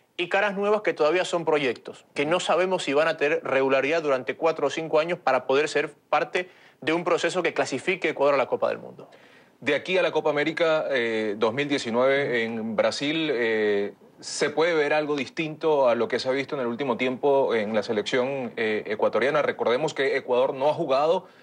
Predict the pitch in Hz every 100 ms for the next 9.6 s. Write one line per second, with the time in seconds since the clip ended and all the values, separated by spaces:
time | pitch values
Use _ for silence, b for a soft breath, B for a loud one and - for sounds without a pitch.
0 | B B - 123 120 117 113 127 175 185
1 | 165 143 127 117 139 165 180 175 - -
2 | 127 123 120 117 110 - 113 127 170 135
3 | 147 151 131 156 120 117 120 147 156 131
4 | 127 139 - 180 127 110 98 101 113 127
5 | 156 135 190 185 104 151 - 143 117 113
6 | 123 127 113 117 120 139 127 120 113 113
7 | 113 117 110 117 120 107 - 120 - -
8 | 123 120 B B B - 139 208 208 233
9 | 208 165 165 151 127